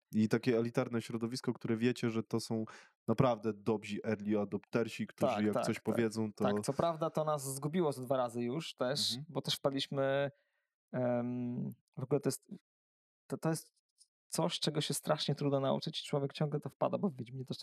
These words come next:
Speaker 2: też to wpadliśmy w drugim szczególnie.
Speaker 1: Mhm.
Speaker 2: Jeżeli testujesz z tą samą grupą ludzi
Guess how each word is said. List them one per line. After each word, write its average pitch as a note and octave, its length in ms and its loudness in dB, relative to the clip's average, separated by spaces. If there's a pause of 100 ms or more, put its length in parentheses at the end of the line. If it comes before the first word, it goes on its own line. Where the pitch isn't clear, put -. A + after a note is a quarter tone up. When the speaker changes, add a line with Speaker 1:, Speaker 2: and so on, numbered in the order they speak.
(160)
Speaker 2:
też - 260 -2
to - 140 -6
wpadliśmy - 400 -6
w A#2 40 -6
drugim B2 240 0
szczególnie. - 460 0 (220)
Speaker 1:
Mhm. A2+ 260 0 (760)
Speaker 2:
Jeżeli D3 300 4
testujesz D#3+ 440 2
z - 80 -2
tą D#3 180 2
samą D#3 280 0
grupą D3 340 0
ludzi A#2+ 240 -4